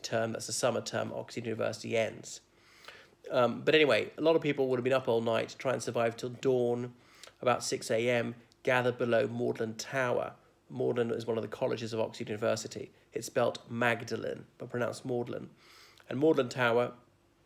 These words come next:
for centuries, was the tallest building in Oxford. It's not the tallest by some way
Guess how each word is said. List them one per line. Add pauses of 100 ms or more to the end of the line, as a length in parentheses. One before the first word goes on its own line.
(440)
for
centuries,
was
the
tallest
building
in
Oxford. (300)
It's
not
the
tallest
by
some
way